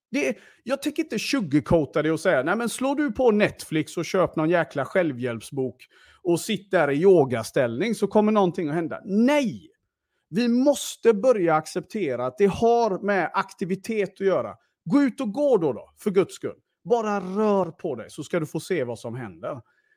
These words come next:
Eh, när du gör detta så, så, eh, börjar vi jobba med vårt mindset. Affirmation, vi börjar, vi börjar, eh, tala om rätt saker för oss och så vidare.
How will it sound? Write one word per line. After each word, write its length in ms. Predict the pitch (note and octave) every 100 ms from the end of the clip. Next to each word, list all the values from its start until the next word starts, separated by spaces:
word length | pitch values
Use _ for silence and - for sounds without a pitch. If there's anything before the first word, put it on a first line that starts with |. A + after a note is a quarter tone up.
| _ _ _
Eh, 280 | D#3+ D#3+ D#3+ D#3+ -
när 320 | G#3+ C4 B3+
du 120 | B3
gör 240 | A#3 G3+
detta 420 | F#3 F3+ - A#2+ F3 _ _ _ _ _ _ _ _ - _
så, 340 | - F#3 F#3 _
så, 600 | - - G3 F#3 F3+ -
eh, 400 | E3+ D#3+ D#3+ D#3 - _ _ _ _ - - - -
börjar 540 | E3 D#3 D3 G#3+ G3 F3
vi 80 |
jobba 380 | F#3 G#3+ C#3+ C#3
med 240 | E3+ D#3+ B2
vårt 240 | B2+ B2
mindset. 680 | F3 F3+ B2 A2 - - - - _ _ _ -
Affirmation, 1000 | E3+ - D#3 B2+ A#2 - A#3+ A#3+ A#3 F#3+
vi 100 | C#3+
börjar, 460 | C3 B2 A#2+ B2 C#3+
vi 100 | C3+
börjar, 480 | D3 C#3 C3+ B2 A2+ - _ _ _ -
eh, 380 | D3+ C#3+ C3+ B2 A#2+ - _ _ _ E3 -
tala 280 | F#3 F3
om 300 | F#3+ G#3+ G#3
rätt 300 | F#3+ G3 -
saker 460 | - G3+ F3+ - E3+
för 300 | - G3 D#3+
oss 200 | D#3+ -
och 80 | E3+
så 120 | F3+
vidare. 400 | F3+ D3+ C#3